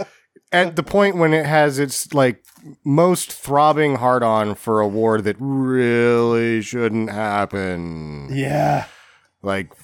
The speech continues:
Speaker 1: mm, I don't
Speaker 2: Yeah.
Speaker 1: really want the world to, like, like, Russia and the U S both got to a point where they could actually just, like, kill all humanity. Like,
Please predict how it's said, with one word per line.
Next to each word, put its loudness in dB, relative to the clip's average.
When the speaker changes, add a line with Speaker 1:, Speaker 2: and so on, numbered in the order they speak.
Speaker 1:
mm, 0
I -2
don't -2
Speaker 2:
Yeah. -2
Speaker 1:
really 0
want -2
the -4
world 0
to, -6
like, -4
like, -8
Russia -2
and 2
the 0
U 2
S 0
both 0
got 0
to -4
a 0
point -2
where -4
they -4
could -6
actually -6
just, -10
like, -6
kill -4
all -4
humanity. -10
Like, -20